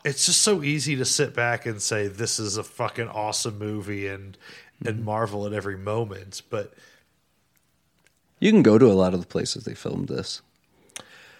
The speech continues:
Speaker 1: apparently, most of the vehicles that were crashed, 'cause they were all crashed for real, obviously, they just left 'em out there in the desert until, like, fifteen years ago, someone came through and cleared 'em all out.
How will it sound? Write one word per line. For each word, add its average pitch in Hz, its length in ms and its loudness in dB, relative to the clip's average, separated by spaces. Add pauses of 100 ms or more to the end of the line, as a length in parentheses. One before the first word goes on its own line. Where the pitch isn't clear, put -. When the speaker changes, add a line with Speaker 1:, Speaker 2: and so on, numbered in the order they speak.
(400)
Speaker 1:
apparently, 175 1160 -2 (540)
most 135 600 0
of 110 540 -2
the 110 80 -6
vehicles 117 460 -2
that 107 140 -2
were 98 120 -6
crashed, 107 500 -2
'cause 117 120 -2
they 127 80 2
were 120 120 0
all 113 120 -2
crashed 107 440 -2
for 104 180 -6
real, 98 500 -6 (140)
obviously, 95 760 -6 (100)
they 123 180 -4
just 123 200 -2
left 113 380 -2
'em 117 120 -2
out 104 220 -2
there 101 160 -2
in 92 120 -12
the 92 80 -14
desert 98 540 -6 (200)
until, 95 680 -8 (120)
like, 98 240 -10
fifteen 104 520 -8
years 101 300 -6
ago, 92 200 -10
someone 98 300 -6
came 95 240 -10
through 104 200 -10
and 120 120 -8
cleared 95 320 -8
'em 92 100 -12
all 90 220 -12
out. 95 360 -14